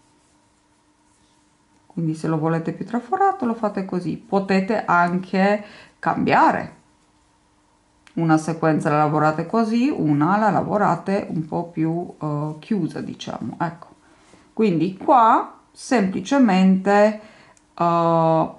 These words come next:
invece, per iniziare, invece di fare una catenella, un punto alto, faccio due catenelle. Poi entro qui e faccio metà puff. Salto, faccio l'altra metà puff.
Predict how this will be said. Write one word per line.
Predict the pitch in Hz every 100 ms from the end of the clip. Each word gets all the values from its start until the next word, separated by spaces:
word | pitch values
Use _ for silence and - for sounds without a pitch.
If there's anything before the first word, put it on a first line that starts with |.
| -
invece, | 220 220 220 190 - -
per | - 254
iniziare, | 254 226 - 226 208
invece | 190 190 202
di | 180
fare | 190 175 -
una | 269 285 220
catenella, | 185 180 190 190 185 175 147 139
un | - 202 190
punto | 175 165 151 294
alto, | 247 202 202 196 - -
faccio | - 156 - - -
due | - 165 - - -
catenelle. | - 190 196 262 - - - _ _ _ _ _ _ _ _ _ _ _ _ _ -
Poi | 147 175 277 - -
entro | 175 170 147 180 - -
qui | 214 226 262 - -
e | 320
faccio | - - - - 214 240
metà | 269 262 240 190
puff. | 190 170 180 190 - _ _ _ _ - - _ _
Salto, | _ - 214 240 254 247 302 -
faccio | - 165 160 -
l'altra | 214 190 190 196
metà | 196 196 196 202
puff. | 196 160 170 185 -